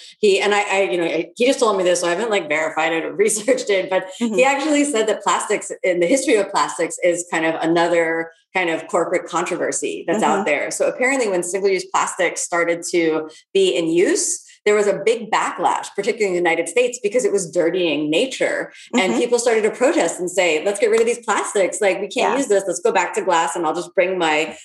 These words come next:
Speaker 1: my glass object and, you know, get the glass milk delivery. I don't want these single-use things. They're, they're creating garbage everywhere." So
Speaker 2: Yeah.
Speaker 1: then, and then the corporations that were, had invested all of this money in, you know, packaging and plastic packaging, they were not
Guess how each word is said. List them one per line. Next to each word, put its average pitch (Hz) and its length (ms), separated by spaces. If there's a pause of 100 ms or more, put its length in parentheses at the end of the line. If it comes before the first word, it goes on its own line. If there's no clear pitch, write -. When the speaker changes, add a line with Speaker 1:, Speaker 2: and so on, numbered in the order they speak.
(120)
Speaker 1:
my 190 160
glass 175 640
object 165 540
and, 160 340
you 175 60
know, 160 100
get 175 200
the - 40
glass 165 380
milk 170 280
delivery. 170 360
I 165 60
don't 170 140
want 160 180
these 170 180
single-use 156 460
things. 208 240
They're, 170 280 (200)
they're 190 120
creating 180 280
garbage 220 400
everywhere." 139 480 (220)
So 190 120
Speaker 2:
Yeah. 208 60
Speaker 1:
then, 240 360
and 202 140
then 214 220
the 208 100
corporations 226 800
that 175 260
were, 170 280
had 175 160
invested 175 460
all 170 160
of 160 140
this 151 220
money 185 360
in, 156 400 (220)
you 214 80
know, 165 120
packaging 185 760
and 156 100
plastic 170 400
packaging, 175 540
they 165 140
were 175 180
not 170 380